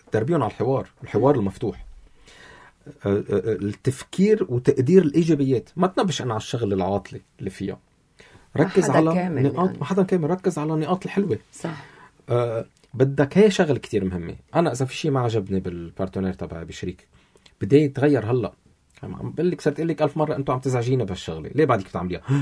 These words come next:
Speaker 1: <gasps> أبدا. الفوت النظر بس ما تعمل مشكل، لأنه التغيير، أنت لك ثلاثين سنة، أربعين سنة هيك. طب، طلع لك حدا ما بحب هالشي فيه.
Speaker 2: انت ليه بتقبلوها قبل الزواج دخلك؟ أو قبل، قبل العلاقة؟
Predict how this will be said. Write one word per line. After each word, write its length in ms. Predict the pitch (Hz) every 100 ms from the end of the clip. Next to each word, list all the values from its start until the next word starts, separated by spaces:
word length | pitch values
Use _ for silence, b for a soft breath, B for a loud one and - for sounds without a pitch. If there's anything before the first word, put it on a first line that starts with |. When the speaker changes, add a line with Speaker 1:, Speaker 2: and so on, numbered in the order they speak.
| 135
Speaker 1:
<gasps> 300 | 127 123 -
أبدا. 360 | 143 175 160 107 - _ _ _ _ _ 123
الفوت 380 | - 160 196 185
النظر 340 | 156 180 165
بس 180 | 123 139
ما 80 | 143
تعمل 240 | 147 131
مشكل، 340 | 139 - 123 - _ -
لأنه 400 | 139 185 208 165
التغيير، 680 | - 139 127 160 196 143
أنت 160 | 143 180
لك 280 | 147 151 139 _ -
ثلاثين 300 | 202 160 135
سنة، 360 | - 160 139
أربعين 240 | 98 95 120
سنة 280 | - 147 127
هيك. 460 | 101 113 95 - _ _ _ _ - -
طب، 100 | 101
طلع 260 | - 110 139
لك 180 | 147
حدا 180 | - 147
ما 140 | 131 139
بحب 300 | 135 127 101
هالشي 260 | - 107
فيه. 200 | 98 85 -
Speaker 2:
انت 120 | -
ليه 180 | 214 240
بتقبلوها 540 | 269 175 175 196 208
قبل 140 | 120 160
الزواج 400 | 143 147 156 131
دخلك؟ 440 | 80 - 127 -
أو 60 | 143
قبل، 200 | 139 131
قبل 160 | 110 123
العلاقة؟ 540 | 113 117 120 -